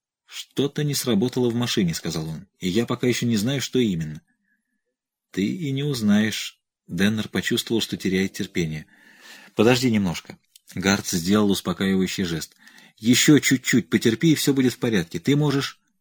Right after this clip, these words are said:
«Сколько времени мне еще осталось?» — спросил Деннер, оглянувшись назад, словно обращая вопрос не к Гарцу,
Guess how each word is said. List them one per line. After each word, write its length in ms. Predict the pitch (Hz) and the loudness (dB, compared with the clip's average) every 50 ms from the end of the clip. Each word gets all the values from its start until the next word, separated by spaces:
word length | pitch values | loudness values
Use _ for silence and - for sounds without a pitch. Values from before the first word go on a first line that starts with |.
| _ _ _ _ _ _ _ _ _ | _ _ _ _ _ _ _ _ _
«Сколько 420 | _ - - - 139 131 123 - 127 | _ -14 -8 -4 -4 -4 -2 -2 -2
времени 320 | 123 127 120 104 92 92 | 0 0 2 2 4 4
мне 160 | 90 95 95 | 4 4 4
еще 200 | 95 87 - 98 | 2 2 0 -4
осталось?» — 520 | 92 - - - 107 110 120 123 - - - _ _ _ _ _ _ _ _ _ _ _ _ - | -6 -6 -4 -4 -4 -4 -4 -6 -8 -12 -18 _ _ _ _ _ _ _ _ _ _ _ _ -20
спросил 460 | - - - 95 95 - - 101 90 | -14 -6 -4 -4 -2 -2 0 -2 0
Деннер, 300 | 87 98 101 104 104 95 | 2 2 2 2 2 0
оглянувшись 540 | 85 85 85 87 87 92 90 - - 87 - | 0 0 0 0 0 0 0 -2 -6 -8 -6
назад, 300 | - 87 82 - 110 107 | -4 -4 -2 -2 -4 -4
словно 300 | - - 101 90 90 90 | -4 -4 -2 0 0 0
обращая 400 | 87 87 92 90 - - 101 98 | 0 -2 -2 -4 -2 -2 -2 0
вопрос 360 | 95 92 - - 98 - - | -2 -2 -2 -4 -4 -4 -2
не 80 | 101 98 | 0 0
к 80 | 98 | 0
Гарцу, 500 | 95 95 110 131 131 127 - - - 76 | 0 0 -2 -4 -6 -6 -10 -10 -10 -12